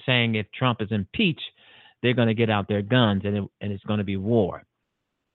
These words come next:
Well, I'm gonna tell the Trump supporters something. You're not the only one who has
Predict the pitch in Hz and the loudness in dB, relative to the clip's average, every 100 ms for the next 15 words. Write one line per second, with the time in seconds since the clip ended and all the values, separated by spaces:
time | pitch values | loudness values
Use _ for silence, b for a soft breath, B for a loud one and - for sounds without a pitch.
0 | - 139 147 170 156 131 135 117 104 123 | -2 2 4 4 2 2 2 2 0 0
1 | 110 - 101 113 101 92 104 95 98 107 | -2 -4 -6 -4 -4 -4 -6 -6 -6 -4
2 | 120 160 233 214 160 147 147 127 113 107 | 2 4 4 4 4 4 4 2 0 0
3 | 101 95 | -2 -4